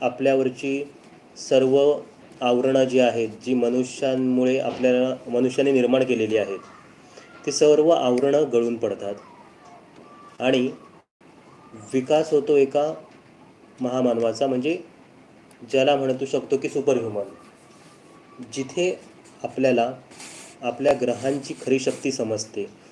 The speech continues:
उपग्रहाची खरी शक्ती समजते, पृथ्वी आणि हे सर्व ग्रह एकमेकांवरती कसे अवलंबून आहेत ते समजतं. सूर्यामुळे या सर्वांना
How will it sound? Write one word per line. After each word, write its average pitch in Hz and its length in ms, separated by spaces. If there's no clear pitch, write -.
उपग्रहाची 131 580
खरी 131 160
शक्ती 127 300
समजते, 107 500
पृथ्वी 147 360
आणि 151 160
हे 147 140
सर्व 139 340
ग्रह 120 340
एकमेकांवरती 147 840
कसे 143 400
अवलंबून 127 560
आहेत 113 220
ते 135 100
समजतं. 110 460
सूर्यामुळे 147 1600
या 131 100
सर्वांना 135 1400